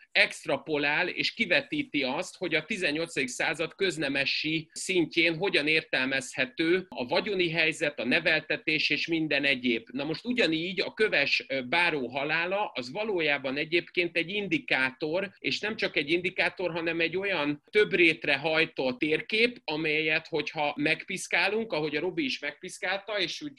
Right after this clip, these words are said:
széthajtogatjuk, ahogy ezt egy térképpel illik,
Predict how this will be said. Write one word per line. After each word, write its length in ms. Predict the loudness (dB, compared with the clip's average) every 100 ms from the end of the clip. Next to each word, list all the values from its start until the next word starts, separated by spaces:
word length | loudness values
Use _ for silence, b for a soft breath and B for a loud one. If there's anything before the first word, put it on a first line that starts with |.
| _
széthajtogatjuk, 1200 | -2 2 2 2 0 0 -2 0 0 -2 -4
ahogy 260 | -2 -2 -2
ezt 220 | -4 -2
egy 140 | -6 0
térképpel 600 | 0 0 -2 -2 0 0
illik, 520 | 0 0 -2 -4 -14